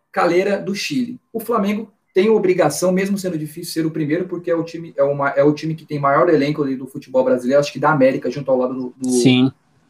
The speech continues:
Speaker 1: do River Plate, de estarem com, entre os primeiros também. Ser o primeiro, né? Não estar entre os primeiros. Grupo H, Cerro Porteño, Atlético Mineiro, América de Cali e Deportivo La Guaira. Cara, nunca vi esse time também. O Deportivo La Guaira.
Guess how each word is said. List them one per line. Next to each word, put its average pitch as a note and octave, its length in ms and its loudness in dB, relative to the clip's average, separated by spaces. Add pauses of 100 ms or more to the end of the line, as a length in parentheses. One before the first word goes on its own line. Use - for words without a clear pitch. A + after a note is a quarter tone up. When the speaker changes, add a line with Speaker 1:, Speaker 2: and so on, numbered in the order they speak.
(160)
Speaker 1:
do B2 180 0
River C3+ 340 4
Plate, F#3 480 4 (280)
de D#3 80 -6
estarem F3 400 2
com, F3 200 -4
entre E3 220 0
os F3+ 100 -2
primeiros D#3 440 2
também. C#3+ 260 0
Ser E3 120 2
o F#3 120 6
primeiro, C3+ 400 2
né? B2 80 -4
Não B2+ 220 0
estar D#3 160 -8
entre C#3 160 -14
os - 80 -20
primeiros. B2 340 -10 (340)
Grupo F#3 220 6
H, E3+ 280 4
Cerro D#3 260 0
Porteño, E3+ 420 0
Atlético D3 400 -4
Mineiro, D3+ 460 0 (260)
América D3+ 420 2
de - 120 -6
Cali - 440 0
e F3+ 80 -8
Deportivo E4+ 960 0
La - 160 4
Guaira. - 280 4
Cara, - 280 -4
nunca F3 500 0
vi E3+ 200 -2
esse E3 220 -6
time A#2 420 -4
também. B2+ 340 2 (120)
O C3+ 60 -8
Deportivo D3+ 720 -2
La C#3+ 120 -2
Guaira. C#3 440 2